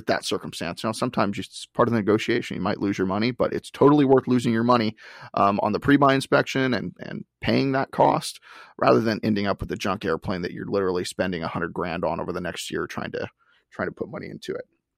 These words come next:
And the last thing I kinda wanna note on this whole subject is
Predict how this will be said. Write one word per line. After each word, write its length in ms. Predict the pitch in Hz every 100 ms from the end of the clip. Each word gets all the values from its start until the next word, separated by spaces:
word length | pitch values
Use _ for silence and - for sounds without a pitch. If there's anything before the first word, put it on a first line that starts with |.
| _ _ _ _ -
And 180 | - 117
the 60 | 120
last 260 | 147 -
thing 120 | 143
I 120 | 120 117
kinda 180 | 127
wanna 220 | 117 107 101
note 240 | 98 117
on 100 | 98
this 140 | 85
whole 120 | - 120
subject 540 | - - 101 - - 98
is 340 | 90 78